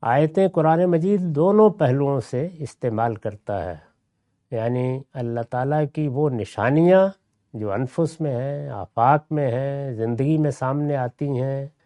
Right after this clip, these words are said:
خود ہمارے شب و روز کے احوال میں نمایاں ہو جاتی ہیں، اور وہ آیتیں جو انہی کا بیان لے کر اللہ کی طرف سے قرآن کی صورت میں یا اس سے پہلے تورات اور انجیل کی صورت میں نازل ہوئی ہیں۔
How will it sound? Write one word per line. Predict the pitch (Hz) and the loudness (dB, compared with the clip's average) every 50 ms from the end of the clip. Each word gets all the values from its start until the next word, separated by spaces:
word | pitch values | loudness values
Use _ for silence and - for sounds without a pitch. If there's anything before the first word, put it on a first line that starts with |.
| _ _ _ _ _ _ _ _ _ | _ _ _ _ _ _ _ _ _
خود | - 233 240 202 | 2 4 6 6
ہمارے | 185 185 185 180 180 196 208 208 208 202 196 180 - _ _ _ | 4 4 4 4 4 4 4 2 2 0 -2 -6 -10 _ _ _
شب | - - - 170 165 | -12 -6 -4 0 2
و | 170 160 | 2 2
روز | 147 147 170 170 156 | 4 4 2 2 0
کے | - - 165 160 | -4 -4 -2 -2
احوال | 143 113 101 107 113 135 165 185 190 | -2 -2 -2 0 4 6 6 6 6
میں | 180 180 175 | 4 4 4
نمایاں | 160 143 127 127 139 151 160 143 | 4 4 2 2 2 2 2 2
ہو | 131 143 | 0 0
جاتی | 143 143 131 127 127 - 175 170 156 | 0 0 -2 -2 -2 -2 0 0 2
ہیں، | 170 202 220 - _ _ _ _ _ _ _ _ - | 2 0 -2 -6 _ _ _ _ _ _ _ _ -8
اور | 120 117 117 | -6 -4 -4
وہ | 117 120 147 156 147 | -2 0 0 2 2
آیتیں | 127 113 113 117 - - 160 180 214 240 - _ _ _ _ _ _ _ _ - | 2 0 0 -2 -4 -4 -6 -6 -6 -6 -10 _ _ _ _ _ _ _ _ -10
جو | 139 123 135 147 - | -8 -6 -6 -6 -4
انہی | 180 185 208 233 233 220 | -2 0 2 4 4 4
کا | 220 - 185 156 | 2 2 0 0
بیان | 123 101 98 110 117 143 175 | 0 0 0 2 4 4 4
لے | 180 165 139 123 120 117 | 4 4 4 2 2 0
کر | 117 - 123 | 0 -4 -4
اللہ | 117 104 104 110 120 113 117 113 - | -4 -4 -4 -2 -2 -2 -2 -4 -6
کی | 110 | -8
طرف | 104 - 110 113 104 | -10 -10 -8 -10 -10
سے | - _ - 160 190 - | -10 _ -8 -8 -8 -8
قرآن | - 113 107 107 107 117 120 113 | -6 -4 -2 -2 -2 -2 -2 -4
کی | 110 - 120 - | -6 -10 -14 -10
صورت | - 113 107 110 110 - - | -8 -8 -8 -8 -8 -8 -10
میں | 127 160 185 _ _ _ _ _ _ - | -10 -10 -12 _ _ _ _ _ _ -10
یا | - 110 | -8 -6
اس | 110 104 - | -6 -8 -8
سے | - - 123 | -6 -6 -6
پہلے | 110 - 139 123 127 135 135 123 117 | -6 -2 0 2 2 2 2 0 -2
تورات | - - 104 101 104 110 117 123 123 - | -2 -4 -2 0 0 2 2 0 0 -2
اور | - 110 | -6 -8
انجیل | 107 107 104 98 110 127 127 123 | -6 -6 -6 -4 -4 -4 -4 -4
کی | 127 123 | -6 -10
صورت | 110 - 127 113 107 110 - - | -10 -8 -8 -6 -6 -6 -4 -2
میں | 180 180 | 0 0
نازل | 165 120 101 104 104 110 101 | 2 4 2 2 2 0 -4
ہوئی | 90 98 95 92 | -4 -4 -6 -6
ہیں۔ | 101 | -6